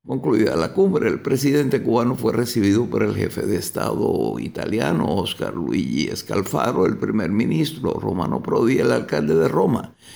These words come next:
Francesco Rutelli. Además, sostuvo encuentros con empresarios y dirigentes del Partido de la Refundación Comunista, los Comunistas Unitarios y los Demócratas de Izquierda,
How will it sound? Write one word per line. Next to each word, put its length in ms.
Francesco 640
Rutelli. 580
Además, 640
sostuvo 500
encuentros 580
con 220
empresarios 1120
y 100
dirigentes 720
del 200
Partido 580
de 60
la 140
Refundación 720
Comunista, 640
los 240
Comunistas 640
Unitarios 760
y 80
los 220
Demócratas 800
de 120
Izquierda, 1000